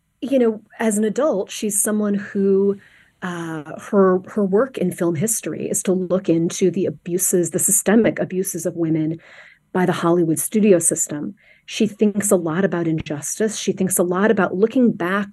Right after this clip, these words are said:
on the kinds of stories that we thought we knew, but we probably got wrong. And as an adult, coming back on campus, recognizes that this is perhaps a similar story.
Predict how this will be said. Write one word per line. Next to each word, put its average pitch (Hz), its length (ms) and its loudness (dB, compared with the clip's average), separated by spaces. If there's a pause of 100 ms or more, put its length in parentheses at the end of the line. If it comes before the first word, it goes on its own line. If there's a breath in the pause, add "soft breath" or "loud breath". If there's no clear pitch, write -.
on 175 100 -2
the 180 100 -4
kinds 208 460 2
of 202 80 -4
stories 180 680 0
that - 120 -8
we 175 100 -2
thought - 420 -2
we 180 120 0
knew, 165 400 4
but 170 160 0
we 180 100 0
probably 165 640 -4
got - 320 -8
wrong. - 400 -6 (640 loud breath)
And 202 440 8
as 202 200 0
an 202 60 2
adult, 214 680 0
coming 190 220 -4
back 170 240 -6
on 165 120 -4
campus, 214 840 0
recognizes 202 760 0
that 190 140 -4
this 196 180 -2
is 214 200 -6 (100)
perhaps 185 420 -6
a 190 60 0
similar 170 520 0
story. 165 580 -8